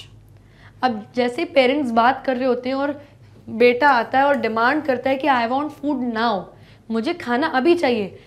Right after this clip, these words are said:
मदर ने बोला, "Wait for five minutes", "पाँच मिनट वेट करो, मैं देती हूँ", लेकिन बच्चे ने क्या बोला, "No, I am hungry now,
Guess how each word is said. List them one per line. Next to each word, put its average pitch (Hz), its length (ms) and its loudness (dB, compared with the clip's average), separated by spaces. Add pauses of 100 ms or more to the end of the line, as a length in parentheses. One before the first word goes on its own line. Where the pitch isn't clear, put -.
(180)
मदर 226 240 2
ने 285 80 -2
बोला, 302 240 0
"Wait 330 260 -2
for 359 200 2
five 285 200 0
minutes", 220 340 -6 (600)
"पाँच 240 300 -2
मिनट 311 220 -2
वेट 320 260 -2
करो, 294 180 0
मैं 262 140 -2
देती 262 240 -2
हूँ", 247 260 -4 (200)
लेकिन 311 200 -4 (180)
बच्चे 254 260 -2
ने 320 100 -2
क्या 320 100 0
बोला, 320 220 0
"No, 311 240 2 (520)
I 226 180 0
am 330 140 0
hungry 285 440 -2
now, 214 260 2